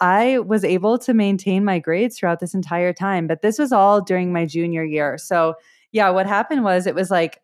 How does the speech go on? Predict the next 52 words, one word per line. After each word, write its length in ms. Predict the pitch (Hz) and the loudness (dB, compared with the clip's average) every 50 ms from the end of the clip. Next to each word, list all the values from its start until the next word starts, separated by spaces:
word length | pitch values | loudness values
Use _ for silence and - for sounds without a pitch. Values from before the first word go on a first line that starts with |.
| _ _ | _ _
my 120 | - 185 190 | -6 -6 -2
freshman 400 | 185 - 294 320 - - 277 262 | 0 0 0 0 0 0 0 2
year 100 | 262 247 | 2 2
I 80 | 226 | 2
got 240 | 214 220 196 196 196 | 2 2 2 2 2
there, 260 | 202 202 196 196 190 | 2 2 2 4 2
it 60 | 165 156 | 2 0
was, 140 | 175 165 | -2 -2
like, 180 | 180 165 160 165 _ | -2 -4 -4 -4 _
fun. 260 | - 220 214 208 208 | 0 2 2 2 4
I 100 | 208 202 | 2 2
was 120 | 190 190 190 | 2 0 -2
experimenting 640 | 190 190 - - 202 196 196 190 190 196 185 220 190 | -4 -4 -4 -2 -2 0 0 0 0 -2 -2 -2 -2
with 160 | 190 175 - | -4 -2 0
drugs. 400 | 185 170 170 165 165 165 - - | 2 2 2 2 2 0 -4 -4
Things 220 | - 226 226 247 240 | -2 -2 0 0 0
started 240 | - 277 262 254 226 | 0 -2 -2 -2 -4
to, 140 | - - 214 | -4 -2 -2
like, 160 | 196 185 - | -2 -2 -4
slowly 420 | - - 180 165 165 170 170 170 | -6 -2 0 0 2 0 0 0
go 140 | 160 170 165 | 0 0 0
downhill. 500 | 160 165 160 160 160 156 165 160 156 156 | 2 0 0 0 0 0 2 2 4 4
And 220 | 151 - 170 175 | 2 2 0 0
then 180 | 175 170 170 170 - _ - | 0 0 0 -2 -4 _ 0
by 180 | 202 202 220 | 2 2 2
my 180 | 240 254 262 254 | 2 2 0 0
junior 380 | 196 - 196 196 190 190 185 180 | 0 -2 -2 0 0 0 0 2
year, 320 | 175 165 160 160 156 156 | 2 2 2 2 2 2
I 160 | - - 170 | 2 2 2
went 200 | 170 175 170 170 | 2 2 2 2
on 100 | 175 175 | 0 0
this, 200 | 170 170 160 - - | -2 -2 -4 -4 -6
like, 120 | 160 156 - | -6 -6 -6
rapid 640 | 151 147 156 156 147 147 151 - - 156 151 147 | -8 -4 -2 0 0 0 -2 -2 -2 -4 -4 -2
downward 520 | 139 147 139 139 143 147 147 143 147 147 139 | -2 -2 -2 0 0 0 -2 -2 -2 -4 -6
spiral. 640 | - - 143 135 131 135 143 160 175 190 202 208 - - | -6 -4 -2 -2 0 0 0 2 2 2 2 2 0 0
And 420 | 175 170 160 156 160 160 156 - - _ - - - - _ - | -2 -2 0 0 -2 -2 -4 -6 -10 _ -20 -20 -20 -20 _ -4
it 120 | 190 202 | 0 2
all 200 | 202 202 214 226 | 4 4 4 2
kind 260 | 233 - - 262 240 233 | 2 0 -2 -2 0 0
of, 100 | 220 190 | 0 0
like, 220 | 190 180 160 - | -2 -2 -2 -2
built 300 | - 156 156 160 156 - | -2 0 0 0 -2 -2
up 220 | 160 151 156 - - | -2 -2 -2 -2 -2
with 140 | 175 165 - | -6 -4 -4
these, 200 | 165 165 160 - | -4 -4 -2 -2
like, 220 | 160 147 139 _ _ | -2 -4 -4 _ _
little 280 | - 175 175 180 180 | -4 0 0 0 0
moments 640 | 175 170 160 151 156 151 156 156 156 160 156 - - - - - | 0 0 0 0 0 0 -2 -2 -2 -4 -6 -10 -14 -20 -14 -10
in 380 | 165 165 160 160 160 156 156 156 _ _ | -6 -4 -4 -2 -4 -4 -6 -8 _ _
th-, 120 | - 156 - - | -20 -20 -20 -10
these 300 | 165 180 185 180 151 - | -6 -4 -4 -4 -4 -8